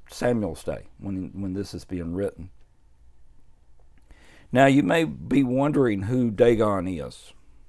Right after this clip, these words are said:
Well, was he a prominent god in, in the culture? And I, I use the word god as a little g word.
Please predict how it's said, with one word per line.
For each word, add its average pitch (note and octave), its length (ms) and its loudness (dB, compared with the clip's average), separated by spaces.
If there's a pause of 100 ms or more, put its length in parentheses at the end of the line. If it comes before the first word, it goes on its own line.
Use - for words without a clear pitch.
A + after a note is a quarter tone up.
(880)
Well, E2+ 400 -6 (240)
was G#2+ 280 0
he G#2+ 120 -2
a G2 60 0
prominent B2+ 880 -4 (600)
god F2+ 520 0 (720)
in, F#2 380 -8 (180)
in A2 160 -6
the G#2 80 -8
culture? G2 420 -2
And D#2 140 -12
I, G2 240 -10
I G2 120 -4
use G#2 420 -8 (220)
the - 60 -4
word G2+ 300 -4
god F#2 380 0
as E2+ 100 -6
a F2 60 -8
little A2+ 340 -2
g D#2+ 260 -10
word. D#2 380 -6